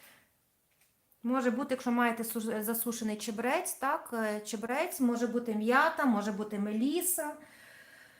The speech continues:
може бути відьмина трава або сороконедужник, як її називають, та, може бути,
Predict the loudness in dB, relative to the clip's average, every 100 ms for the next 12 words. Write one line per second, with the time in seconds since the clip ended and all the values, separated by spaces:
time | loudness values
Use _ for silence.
0 | -20 _ -20 2 6 8 8 4 2 2
1 | 4 6 6 6 4 4 6 6 6 4
2 | 2 0 2 4 6 6 6 6 4 2
3 | 4 6 4 4 2 2 4 4 2 0
4 | 2 6 6 6 4 2 2 -2 0 2
5 | 2